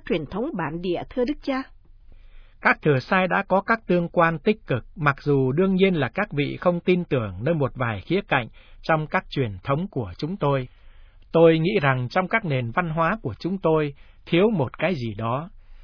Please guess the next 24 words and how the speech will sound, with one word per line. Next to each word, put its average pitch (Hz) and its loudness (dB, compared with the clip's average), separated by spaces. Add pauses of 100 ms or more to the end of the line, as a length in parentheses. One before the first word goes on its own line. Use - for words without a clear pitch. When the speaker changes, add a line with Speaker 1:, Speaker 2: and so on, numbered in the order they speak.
Speaker 2:
Xã - -2
hội 151 2
của 123 -4
chúng 196 -2
tôi 185 4
được 127 -2
xây 175 2
dựng 135 -4
trên 175 -6
các 208 -2
đơn 175 2
vị 139 -2
nhỏ 104 -4 (180)
hay 165 2
trên 175 0
nhiều 117 0
bộ 131 0
tộc 120 -2
khác 180 -2
nhau 147 0 (380)
và 135 2
không 196 2
có 196 2
ý 214 0